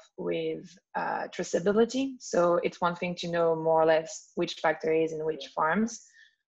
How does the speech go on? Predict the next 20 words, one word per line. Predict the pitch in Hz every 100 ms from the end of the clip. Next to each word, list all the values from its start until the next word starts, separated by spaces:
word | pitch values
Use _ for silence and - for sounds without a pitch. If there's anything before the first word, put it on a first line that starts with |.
| -
um, | 196 185 196 196
you're | 202
using. | 202 214 226 233 - - - _
But | 196 175 202 196 - -
after | 170 -
that, | 165 165 180
we | 185
go | 175 170
a | 185
little | 254 269
bit | 254 226
deeper | 220 214 214 202
and | 185
go | 180 180
down | 175 170 175 - -
to | 170 170 165
the | 185
exact | 165 165 160 - -
transactions, | 180 170 - - 175 165 160 - - _ _
exact, | 190 165 160 147 - -